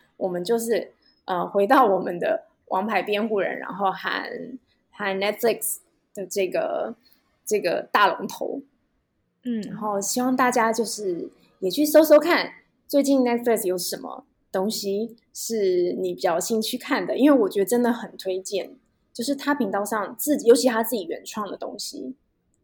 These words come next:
Speaker 1: 尤其，呃，然后最近几年他也开始就是投入亚洲圈。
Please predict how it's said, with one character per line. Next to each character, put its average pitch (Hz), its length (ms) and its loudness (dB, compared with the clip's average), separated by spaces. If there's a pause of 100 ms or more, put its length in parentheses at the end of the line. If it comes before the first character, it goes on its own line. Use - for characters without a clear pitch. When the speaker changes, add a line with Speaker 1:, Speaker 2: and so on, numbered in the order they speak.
(140)
Speaker 1:
尤 233 180 6
其， 247 260 -2
呃， 214 320 6
然 208 60 0
后 294 160 4
最 294 240 2
近 277 200 6
几 277 100 -4
年 180 160 -6
他 214 160 -2
也 202 100 2
开 196 220 -8
始 175 220 -6
就 208 120 -6
是 214 140 -8
投 - 180 -10
入 196 140 0
亚 202 160 0
洲 185 180 -2
圈。 220 400 -8